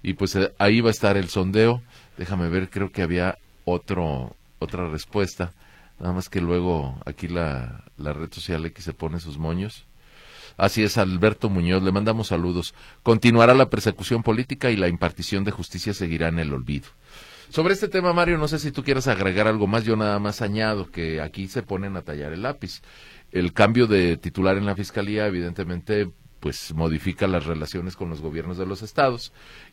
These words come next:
y, pues, nos, nos ocupa y nos preocupa lo que pasa en Jalisco. Eh, pues aquí la delegación de la Fiscalía General de la República, la verdad, pasa desapercibida.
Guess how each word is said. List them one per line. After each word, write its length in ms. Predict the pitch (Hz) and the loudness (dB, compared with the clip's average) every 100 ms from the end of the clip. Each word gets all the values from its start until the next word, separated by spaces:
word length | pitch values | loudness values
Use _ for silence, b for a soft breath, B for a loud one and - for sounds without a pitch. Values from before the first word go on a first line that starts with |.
| - | 2
y, 300 | 95 90 80 | 4 6 4
pues, 220 | - 82 | 0 0
nos, 520 | 82 76 - - - | 0 -2 -6 -10 -12
nos 240 | 80 73 - | -8 -6 -4
ocupa 340 | - 101 101 | -2 0 4
y 40 | 90 | 4
nos 140 | 80 | 2
preocupa 380 | 85 73 90 92 | -2 -2 -2 0
lo 140 | 82 | -2
que 100 | - | -2
pasa 240 | - 85 87 | -6 -6 -6
en 60 | |
Jalisco. 500 | 90 104 123 - 120 - b b b b b - | -6 -6 -6 -8 -14 -16 b b b b b -10
Eh, 220 | 78 76 | -6 -6
pues 160 | - 87 | -6 -8
aquí 180 | 95 120 | -8 -6
la 100 | 127 | -4
delegación 460 | 117 95 87 104 | -4 -4 -4 -4
de 80 | 107 | -2
la 80 | 101 | -2
Fiscalía 400 | 80 - 87 87 | -4 -4 -2 0
General 300 | 92 85 80 | 0 -2 0
de 100 | 90 | 0
la 100 | 87 | -2
República, 480 | 71 - 87 92 95 | -2 -6 -10 -8 -8
la 100 | 76 | -8
verdad, 400 | 73 73 82 85 - - - - - - - _ - | -8 -8 -10 -10 -14 -20 -20 -20 -20 -20 -20 _ -16
pasa 240 | 76 87 | -14 -10
desapercibida. 840 | 73 65 - 76 - 82 101 107 | -12 -12 -16 -16 -12 -8 -6 -6